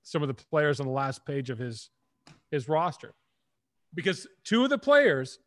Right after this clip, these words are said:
two, twenty-five percent of the worse than double bogey, uh, holes in twenty nineteen, I believe, or twenty twenty, twenty-five percent of them came from two or three players.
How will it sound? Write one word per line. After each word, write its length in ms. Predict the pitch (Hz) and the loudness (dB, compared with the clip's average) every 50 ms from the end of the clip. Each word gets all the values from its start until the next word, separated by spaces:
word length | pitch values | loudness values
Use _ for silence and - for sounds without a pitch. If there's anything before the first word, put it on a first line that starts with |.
| _ | _
two, 140 | - - 220 - 180 - | -14 -12 -12 -12 -14 -12
twenty-five 460 | - - 220 247 254 - 254 262 240 | -4 -2 0 0 0 0 -2 -4 -4
percent 380 | - 214 - - 233 220 214 220 - | -4 -8 -6 -4 -4 -4 -4 -6 -6
of 160 | - 175 156 147 | -6 -6 -4 -4
the 200 | 175 165 143 - _ _ _ _ _ _ _ _ | -6 -6 -6 -10 _ _ _ _ _ _ _ _
worse 400 | - 147 147 165 185 214 208 - | -12 -4 2 4 4 4 4 2
than 220 | - 226 202 180 139 | -2 -4 -4 -2 0
double 240 | 180 190 185 190 175 | 0 2 2 2 0
bogey, 520 | 143 180 185 185 175 151 170 165 156 139 - _ _ _ _ _ _ _ _ _ _ _ _ _ _ _ _ _ _ _ _ _ - | 2 2 2 2 0 -2 -6 -8 -8 -10 -14 _ _ _ _ _ _ _ _ _ _ _ _ _ _ _ _ _ _ _ _ _ -4
uh, 360 | 151 151 151 151 147 139 135 | -2 0 0 2 0 0 -2
holes 680 | 127 - - 202 202 180 151 127 120 120 131 - - - _ _ _ _ _ _ _ _ _ _ _ _ _ _ _ _ _ _ _ _ | -4 0 4 6 6 6 6 4 0 -4 -8 -12 -18 -20 _ _ _ _ _ _ _ _ _ _ _ _ _ _ _ _ _ _ _ _
in 160 | 156 139 123 | -6 -6 -6
twenty 280 | - - 185 185 180 | -6 -4 -2 -2 0
nineteen, 760 | 180 175 170 170 165 - - 202 185 160 135 123 120 123 143 - _ _ - | 0 -2 -2 -4 -6 -6 -4 -4 -2 -2 -2 -4 -6 -8 -12 -14 _ _ -14
I 60 | 131 | -12
believe, 400 | 120 127 123 117 110 104 117 - _ _ | -10 -8 -8 -8 -8 -10 -14 -16 _ _
or 120 | - 139 123 | -14 -14 -12
twenty 240 | - - 147 135 123 | -10 -8 -8 -8 -8
twenty, 420 | - - 147 127 110 101 107 - _ _ _ _ _ _ _ _ _ _ _ _ _ _ _ _ _ _ _ _ _ _ _ - | -8 -8 -10 -10 -10 -12 -16 -20 _ _ _ _ _ _ _ _ _ _ _ _ _ _ _ _ _ _ _ _ _ _ _ -14
twenty-five 580 | - 180 196 208 226 214 - 226 208 214 190 | -6 -4 -2 -2 -2 -2 -2 -4 -4 -4 -4
percent 240 | 180 170 - 196 190 | -4 -4 -2 -2 -2
of 60 | 175 | -2
them 160 | 151 139 127 | -4 -6 -6
came 200 | - 156 165 160 | -6 -4 -4 -4
from 200 | 131 - 135 123 | -4 -6 -8 -10
two 200 | - - 175 160 | -8 -6 -2 -2
or 60 | 151 135 | -2 -2
three 220 | - 147 143 135 | -2 -4 -6 -6
players. 400 | - 139 120 107 - - - | -6 -8 -10 -10 -12 -18 -20